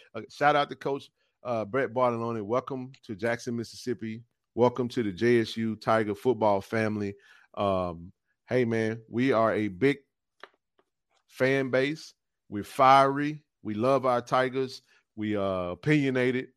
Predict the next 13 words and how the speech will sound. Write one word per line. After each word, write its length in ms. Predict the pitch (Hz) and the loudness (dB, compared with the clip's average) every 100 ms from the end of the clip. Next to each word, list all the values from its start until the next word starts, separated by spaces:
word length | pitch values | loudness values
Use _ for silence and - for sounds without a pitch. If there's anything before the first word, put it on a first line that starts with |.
| - | -8
<laughs> 680 | 120 - 139 117 143 117 | -8 0 0 0 -4 -2
Everybody's 720 | 139 113 123 131 127 131 131 123 | -4 -2 0 0 4 4 4 -2
a 80 | |
football 460 | 120 139 117 123 120 | 0 0 2 2 4
expert. 540 | 113 117 - 113 120 - _ _ _ - | 2 -4 -6 -4 -4 -8 _ _ _ -8
You 120 | 117 | -4
know 100 | 117 | -2
what 80 | 117 | -2
I'm 100 | 113 | -4
saying? 380 | 120 113 104 98 _ _ _ _ _ - | -2 0 0 -2 _ _ _ _ _ -6
It's 120 | 147 | 0
everything. 600 | 120 117 104 107 107 104 | 0 -2 -4 -4 -4 -6
And, 180 | 98 | -8